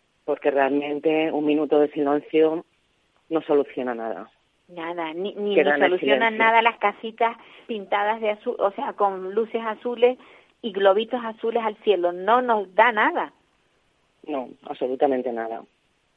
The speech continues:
Speaker 1: Y luego también el abuso de, de poder también de las administraciones, de todo lo que está pasando también con niños que supuestamente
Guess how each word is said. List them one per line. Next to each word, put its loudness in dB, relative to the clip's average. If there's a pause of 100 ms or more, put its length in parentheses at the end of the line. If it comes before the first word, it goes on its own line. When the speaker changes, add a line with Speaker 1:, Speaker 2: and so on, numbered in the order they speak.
(1120)
Speaker 1:
Y 6
luego 6
también 4
el 6
abuso 2
de, 2
de 4
poder 4 (120)
también 0
de 2
las -6
administraciones, -4 (100)
de 0
todo 0
lo 0
que -8
está -6
pasando -8
también -4
con -6
niños -6
que -2 (520)
supuestamente 0